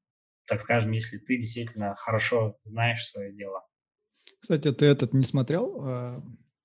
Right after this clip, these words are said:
Speaker 2: один из последних выпусков этого Досма Сатпаева, где они говорили про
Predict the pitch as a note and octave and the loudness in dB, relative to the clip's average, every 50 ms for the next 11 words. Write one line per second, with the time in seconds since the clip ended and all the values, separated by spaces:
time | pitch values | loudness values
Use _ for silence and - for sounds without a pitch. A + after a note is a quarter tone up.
0 | _ - C3 A#2+ C3 B2+ A#2 - C3+ B2+ - D#3 C#3+ B2+ B2 A#2 C3 D3 C#3+ C3 | _ -6 -4 -4 -2 -4 -4 -2 -2 0 0 2 0 0 0 0 -2 -2 -2 -6
1 | - - - A2+ - - - C#3 B2 A#2 A2+ - B2+ A#2 A2 A2 - _ _ _ | -8 -10 -10 -12 -12 -12 -12 -10 -10 -10 -10 -10 -10 -12 -12 -12 -16 _ _ _
2 | C#3 C3+ - - C#3+ B2+ A2+ - B2+ - - B2+ B2 A#2+ A#2 A2 A2+ - - - | -2 -2 0 0 -2 -2 -2 -4 -8 -6 -4 -4 -4 -4 -4 -6 -10 -12 -16 -20
3 | - - - - - - _ _ _ _ - B2 B2 C3 B2 B2 A#2 A#2 B2 B2 | -20 -20 -20 -20 -20 -20 _ _ _ _ 0 2 2 4 4 2 4 4 4 4
4 | A#2+ B2 A#2+ A2 B2 A#2+ A#2+ A#2 A#2+ A2+ A2+ A2+ A2 A2 | 4 4 2 2 0 -4 -4 -2 -2 -2 -2 -2 -4 -4